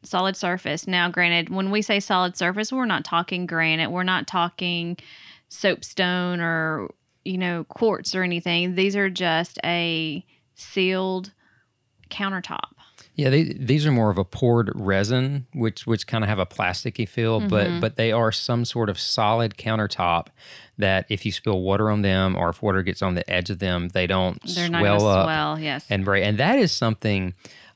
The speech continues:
Speaker 2: um, last time we were looking at some Jaycos. We
Speaker 1: Mm-hmm.
Speaker 2: actually looked at a Jayco before we bought this one. Loved
Speaker 1: Loved
Speaker 2: so much
Speaker 1: them.
Speaker 2: about the Jayco.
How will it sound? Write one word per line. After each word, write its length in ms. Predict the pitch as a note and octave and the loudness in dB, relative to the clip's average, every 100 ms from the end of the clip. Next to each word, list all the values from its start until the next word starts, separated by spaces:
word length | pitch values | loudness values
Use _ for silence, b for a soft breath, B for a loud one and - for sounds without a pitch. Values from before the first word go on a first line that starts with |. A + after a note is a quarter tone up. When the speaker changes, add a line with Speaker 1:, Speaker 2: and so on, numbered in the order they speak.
| _ | _
Speaker 2:
um, 340 | A2+ G#2+ G#2 - | 2 4 4 2
last 320 | G#2+ B2 - | 2 2 0
time 160 | D3 | 2
we 100 | C#3 A2 | 4 4
were 100 | G#2+ | 2
looking 260 | A2 A2 | 2 2
at 140 | G2 - | 0 0
some 180 | F#2 | -4
Jaycos. 760 | F2 F#2 F2+ - F2 E2 - - | -2 0 0 0 -2 -2 -6 -4
We 160 | G3 F#2+ | 0 2
Speaker 1:
Mm-hmm. 40 | |
Speaker 2:
actually 200 | G#3+ B3 | 2 0
looked 260 | G2+ G2 G2+ | 0 -2 -4
at 40 | E2+ | -4
a 20 | |
Jayco 300 | F#2 E2 F#2 | -2 -2 -4
before 240 | F2 - F2 | -4 -6 -8
we 60 | |
bought 340 | D#2+ F2+ E2+ - | -2 0 0 -2
this 200 | F2 - | -4 -4
one. 280 | E2+ D#2+ - - | -8 -10 -12 -8
Loved 640 | F#2+ G2 G#2+ G#2+ F2+ F3 | -2 2 4 4 2 0
Speaker 1:
Loved 300 | F3+ F3+ F#3+ | 0 0 2
Speaker 2:
so 180 | B2 C3+ | 4 6
much 160 | A#2+ | 4
Speaker 1:
them. 80 | - | 2
Speaker 2:
about 180 | F#2 F2 | 0 -2
the 80 | E2 | -2
Jayco. 580 | D#2+ D#2+ - E2 - | -4 -4 -6 -8 -8